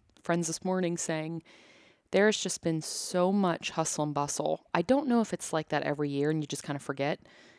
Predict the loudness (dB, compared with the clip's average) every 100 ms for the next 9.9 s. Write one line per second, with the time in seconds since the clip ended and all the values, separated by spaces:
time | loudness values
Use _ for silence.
0 | _ _ _ 0 2 0 0 0 2 2
1 | 0 -2 0 0 2 -2 -2 -4 -6 -2
2 | -2 0 0 2 0 -2 -8 -20 -20 _
3 | _ 2 2 4 4 4 2 0 -2 -4
4 | -8 -18 -18 _ _ _ 0 2 4 4
5 | 0 -4 -8 -6 -6 -6 -8 -12 _ -20
6 | _ _ _ _ _ _ 0 0 0 -4
7 | -6 -8 -6 -2 0 2 2 2 4 4
8 | 4 4 2 0 0 0 -2 -4 -6 -4
9 | -2 -2 -4 -4 -2 -2 -4 -8